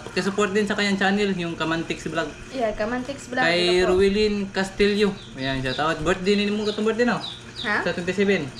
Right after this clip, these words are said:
Speaker 2: Kisa man, sir?
Speaker 1: Ruilin.
Speaker 2: Castillo?
Speaker 1: Ah.
Speaker 2: Si Kanyiti, man, sir, ito.
Speaker 1: Ayan, bali ko, ano, mga idol,
Speaker 2: Humana
Speaker 1: advance.
Speaker 2: man na, humana, humana man si Kwan.
Speaker 1: Advance happy birthday po kay Ruilin Castillo sa twenty-seven.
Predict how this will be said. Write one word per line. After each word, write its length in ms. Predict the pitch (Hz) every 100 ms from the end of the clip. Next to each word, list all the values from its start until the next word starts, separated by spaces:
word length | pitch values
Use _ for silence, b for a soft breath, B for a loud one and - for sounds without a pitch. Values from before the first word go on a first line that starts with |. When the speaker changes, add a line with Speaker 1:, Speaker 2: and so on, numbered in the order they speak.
| -
Speaker 2:
Kisa 240 | - 294 254
man, 80 |
sir? 240 | 247 240 247
Speaker 1:
Ruilin. 400 | - 175 170 127 - - - - - - - -
Speaker 2:
Castillo? 480 | 214 233 240 233 285 -
Speaker 1:
Ah. 240 | 139 269
Speaker 2:
Si 80 | 170
Kanyiti, 400 | - 262 302 302
man, 80 | 277
sir, 160 | 269 294
ito. 160 | 381 247 - - -
Speaker 1:
Ayan, 320 | 120 165 156
bali 320 | 151 165 175 175
ko, 80 |
ano, 160 | 185 180
mga 160 | 180 180
idol, 160 | 170
Speaker 2:
Humana 160 | 262 330
Speaker 1:
advance. 240 | 381 349
Speaker 2:
man 80 | 339
na, 140 | 269 294
humana, 260 | 311 320 294
humana 300 | 269 285 294
man 140 | 277 277
si 100 | 277
Kwan. 160 | - 269 285 -
Speaker 1:
Advance 460 | 151 151 180 170
happy 160 | 175 165
birthday 320 | - - 175
po 160 | 175 170
kay 160 | 151
Ruilin 400 | 151 143 151 156
Castillo 480 | 151 143 147 147 143
sa 220 | - 139
twenty-seven. 560 | 139 131 139 139 143